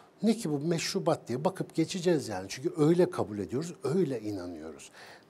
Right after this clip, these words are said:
Beklentilerimiz dış dünyada ne gördüğümüzü çok fazla şekillendiriyor. Yani bizim dünyada böyle yüzde yüz emin olabileceğimiz çok az bilgi varmış gibi gözüküyor. Ya da en azından bana öyle geliyor. Bilmem ne dersiniz.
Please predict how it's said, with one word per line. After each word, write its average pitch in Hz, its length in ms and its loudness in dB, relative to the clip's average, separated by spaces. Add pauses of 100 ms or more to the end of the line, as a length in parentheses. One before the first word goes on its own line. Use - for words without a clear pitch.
(120)
Beklentilerimiz 165 1160 2
dış 160 280 0
dünyada 127 440 0
ne 127 160 -2
gördüğümüzü 120 600 -2
çok - 280 -2
fazla 104 280 -4
şekillendiriyor. 95 720 -10 (680)
Yani 214 320 6
bizim 175 400 2 (760)
dünyada 165 640 6
böyle 160 320 6 (200)
yüzde 160 380 0
yüz 160 340 -2
emin 139 260 0
olabileceğimiz 131 920 0
çok - 360 -2
az 98 300 -4
bilgi 95 340 -4
varmış 95 360 -6
gibi 92 260 -12
gözüküyor. 98 440 -6
Ya 110 140 2
da 143 60 2
en 139 120 8
azından 131 520 6
bana 127 200 8
öyle 101 260 4
geliyor. 95 300 -6
Bilmem 120 340 2
ne 127 140 4
dersiniz. 110 580 -2